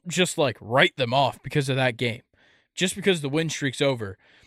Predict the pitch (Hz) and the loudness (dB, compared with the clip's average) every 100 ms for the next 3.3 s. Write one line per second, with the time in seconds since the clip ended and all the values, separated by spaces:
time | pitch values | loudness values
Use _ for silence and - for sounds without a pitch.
0 | _ _ 147 143 120 196 196 151 - 180 | _ _ -2 0 2 6 6 6 4 0
1 | 156 131 151 147 139 147 165 185 202 _ | 2 4 4 4 4 4 4 2 0 _
2 | _ _ _ _ _ _ _ _ _ - | _ _ _ _ _ _ _ _ _ 0
3 | 143 139 131 | 6 6 6